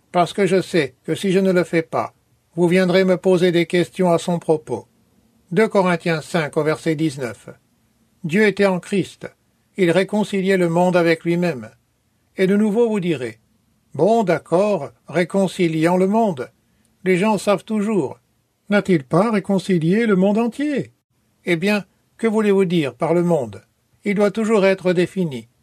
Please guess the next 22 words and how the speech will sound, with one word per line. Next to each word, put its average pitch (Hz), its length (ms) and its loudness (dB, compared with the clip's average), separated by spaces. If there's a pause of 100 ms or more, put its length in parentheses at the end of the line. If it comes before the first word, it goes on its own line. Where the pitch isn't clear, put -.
(180)
Autrement, 190 540 0 (380)
vous 196 100 -2
finissez 208 420 0
par 185 260 0
être, 151 300 0
comme 196 280 0
je 185 80 2
l'ai 190 200 2
dit, 127 260 -10 (300)
un 190 140 2
universaliste. 190 920 0 (640)
Alors 185 360 2
que 196 120 -2
faites-vous 208 380 -2
de 190 100 2
tous 208 180 -4
ceux 180 260 0
qui 175 180 -2
sont 190 280 -2
envoyés 185 340 2
en 180 120 0
enfer ? 143 640 -2